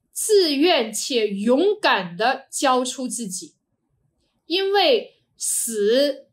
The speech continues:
是不能够拘禁生命的，因为死不能够吞灭基督，主的生命，耶稣基督自己。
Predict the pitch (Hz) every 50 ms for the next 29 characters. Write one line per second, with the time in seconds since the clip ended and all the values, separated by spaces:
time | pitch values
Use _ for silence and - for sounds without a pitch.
0 | _ _ - - - - 359 330 302 285 - - - 440 453 427 320 269 247 240
1 | 226 220 233 254 277 285 370 320 254 233 226 - - 349 359 370 349 359 - 349
2 | 277 214 196 - - - 349 339 359 370 349 277 220 180 175 - - _ _ _
3 | _ _ _ _ _ _ _ _ - 311 381 403 392 392 427 415 349 254 202 -
4 | - _ _ - - - - - - 247 247 233 233 247 254 269 285 277 - -
5 | _ _ _ - 453 427 381 277 254 240 240 254 277 285 359 349 311 262 220 -
6 | - _ _ _ _ _ - - 415 427 392 403 403 415 381 285 202 180 - -
7 | - 262 254 247 254 294 285 285 285 285 - _ _ _ _ _ _ _ _ _
8 | _ _ _ _ _ _ _ - - 294 277 254 233 208 196 277 294 294 - -
9 | 415 392 392 403 403 330 226 - - _ _ _ _ _ _ _ _ _ _ _
10 | _ _ _ _ - 180 - 370 381 370 - 370 349 302 - 339 339 349 349 330
11 | 330 330 285 - - 202 - - _